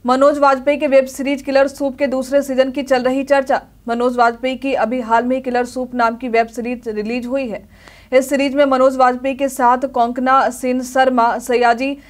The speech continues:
शिंदे और नस्सर समेत और भी कई कलाकारों ने अपना जलवा दिखाया है। इस शो में मनोज वाजपेयी डबल रोल में नजर आ रहे हैं। अब इसी वेब सीरीज के दूसरे सीजन आने को लेकर भी चर्चा तेज हो चुकी है।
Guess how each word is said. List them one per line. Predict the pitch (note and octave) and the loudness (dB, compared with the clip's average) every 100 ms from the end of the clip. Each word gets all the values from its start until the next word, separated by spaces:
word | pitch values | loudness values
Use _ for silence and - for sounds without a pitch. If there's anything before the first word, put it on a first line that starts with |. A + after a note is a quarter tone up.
| - - | -20 -2
शिंदे | C4+ B3+ C4+ | 0 2 4
और | A#3+ C4 | 4 4
नस्सर | B3+ A#3 A#3 C4+ | 4 0 0 -2
समेत | C4+ B3+ B3 B3 | -2 0 0 2
और | - A#3+ | 2 2
भी | B3+ C4+ | 2 0
कई | C4 B3+ | 0 2
कलाकारों | B3 B3 B3 A3+ B3 B3+ A3+ | 2 2 2 2 4 2 2
ने | B3 C4+ | 0 0
अपना | - A3 B3 A#3+ | -2 -6 -4 -2
जलवा | A#3 A3+ B3 | -2 0 0
दिखाया | B3+ B3 B3+ C4+ | 0 -2 0 0
है। | G#3 - _ _ | -2 -14 _ _
इस | A3+ A#3 | -6 -4
शो | B3 | -4
में | B3+ | -2
मनोज | B3+ A#3+ A#3+ A#3+ | 0 0 0 2
वाजपेयी | A3+ A3+ A3 B3+ | 0 0 -2 -2
डबल | A3 A3 A#3+ | 0 0 -2
रोल | A3+ A#3+ | -2 0
में | B3+ | -2
नजर | B3 B3+ B3+ | -2 0 2
आ | B3+ | 2
रहे | A#3 | -2
हैं। | F#3 - _ - - - | -8 -20 _ -20 -16 0
अब | B3 | 2
इसी | C#4 C4+ C#4+ | 2 0 2
वेब | C4+ | 2
सीरीज | C4 C4+ C4+ C4 | 2 -4 -6 -2
के | B3 | -2
दूसरे | B3+ B3+ C#4 | -2 -2 -2
सीजन | C4+ B3+ C4+ C4+ | -2 0 0 2
आने | G#3 A#3 B3+ | -2 -2 -2
को | C4+ | 0
लेकर | B3 B3+ C4+ | 0 2 0
भी | C4 C4+ | 0 -2
चर्चा | C4 A#3+ C4 B3+ | -2 0 -2 -2
तेज | B3+ B3+ | -2 -2
हो | B3+ | -2
चुकी | C4+ C4 C4+ | -4 -6 -6
है। | A3+ | -8